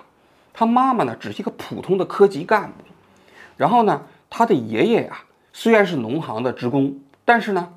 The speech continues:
只是一个普通的职工，不是干部啊，而且二十年前就退休了。你看到了吗？这给人感觉啊，这孩子说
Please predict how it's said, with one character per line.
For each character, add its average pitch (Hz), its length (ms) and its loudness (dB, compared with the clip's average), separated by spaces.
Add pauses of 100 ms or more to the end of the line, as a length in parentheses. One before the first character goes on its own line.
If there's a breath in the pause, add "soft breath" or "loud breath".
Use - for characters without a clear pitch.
(140)
只 113 140 -6
是 156 100 -2
一 185 40 -2
个 190 80 2
普 - 200 -12
通 131 160 -2
的 131 100 2
职 104 120 -6
工， 107 180 -6
不 120 120 -6
是 156 100 -4
干 147 240 0
部 - 160 -14
啊， - 160 -12 (220 soft breath)
而 135 140 0
且 - 220 -6
二 190 200 4
十 113 100 -6
年 104 220 -6
前 104 120 -10
就 107 100 -8
退 104 160 -8
休 98 220 -12
了。 95 100 -16 (540 soft breath)
你 110 120 -6
看 147 160 0
到 139 80 0
了 135 100 0
吗？ 135 160 -6 (380 soft breath)
这 175 100 2
给 147 140 2
人 165 140 2
感 110 200 0
觉 110 160 -4
啊， 113 160 -2 (220 loud breath)
这 165 100 0
孩 131 220 -2
子 151 140 0
说 151 420 2